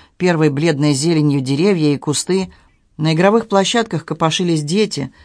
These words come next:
по газонам носились собаки, а на скамейках сидели пожилые люди. В мире царил привычный порядок. С каждой неделей будет все больше тепла и зелени. Здесь и там расцветут цветы.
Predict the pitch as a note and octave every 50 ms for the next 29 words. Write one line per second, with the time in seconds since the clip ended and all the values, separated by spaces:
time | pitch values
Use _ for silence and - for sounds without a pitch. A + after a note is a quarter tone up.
0 | - - _ _ _ _ - - E3 E3 F#3+ G3 G3+ A3+ A3+ A3 G#3+ G3+ G3+ G3
1 | F#3 - A3 G#3+ G#3+ G3 - - G3+ F#3+ F#3 G3 A3+ A#3 F3+ E3+ D3+ D3 D#3 D#3+
2 | D3+ - - F3 F3 G3+ A#3 A#3+ G3+ - D3+ - - - D#3+ D#3+ G3 F#3+ F#3 F3+
3 | - E3+ D#3+ F3+ F3+ F3+ F#3 F#3 F3+ F3+ E3+ D3+ C3 A2+ - G#2+ - _ _ _
4 | _ _ _ _ _ _ _ _ - C3+ B2+ C3+ F3 G3+ G#3 F#3 D#3 - - E3
5 | D#3 D#3 E3+ E3 D#3 D#3+ D#3+ D#3+ D3+ D3+ D3+ - - D3+ C#3 - C#3+ C#3+ D3 E3+
6 | F#3+ F#3+ F3 E3 E3 - _ - - - _ _ _ _ _ _ - - - A3+
7 | A#3 A3 G3+ A3 A3+ A3 A3 A3 G3+ A#3 B3+ A#3 F#3 E3 D3+ D#3+ F3+ F3+ F3+ F3+
8 | - - F3+ E3+ F3+ G3+ G3 F#3+ F#3 D#3 - F3 D#3 F3+ F#3+ F#3+ F#3+ F#3 F3+ E3+
9 | G3 G3+ F3+ D3+ C#3+ C#3 C#3 C3 C3+ - - - - _ - D#3+ D#3+ F3+ B3 D#4
10 | - - D#3 - D#3+ D3+ D3 C#3+ C#3+ C#3+ - - - D#3 D3+ D#3 D#3 D3 - -
11 | - C#3+ C#3+ C#3 - - G3+ G#3 G3